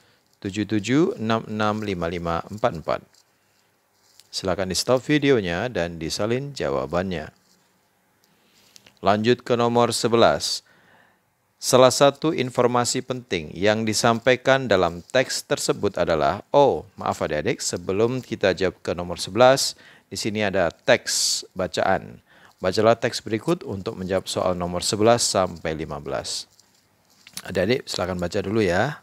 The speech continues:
biar lebih paham. Kalau saya langsung ke nomor sebelas, saya ulangi, salah satu informasi penting yang disampaikan dalam teks tersebut adalah jawabnya D,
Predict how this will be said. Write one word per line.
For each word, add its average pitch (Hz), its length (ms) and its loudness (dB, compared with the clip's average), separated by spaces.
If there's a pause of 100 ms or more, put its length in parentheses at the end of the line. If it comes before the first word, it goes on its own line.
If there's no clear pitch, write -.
(160)
biar 78 160 -4
lebih 85 240 -8
paham. 110 460 -2 (840)
Kalau 92 180 -2
saya 104 240 2
langsung 117 460 0
ke 113 160 2
nomor 92 180 -4
sebelas, 92 400 0
saya 92 160 0
ulangi, 95 380 -2
salah 90 240 -2
satu 107 260 -2
informasi 117 480 0
penting 120 460 -2
yang 110 180 0
disampaikan 95 600 -4
dalam 87 320 -2
teks - 260 -4
tersebut 123 560 -2
adalah 92 320 0
jawabnya 85 720 -4 (640)
D, 82 560 0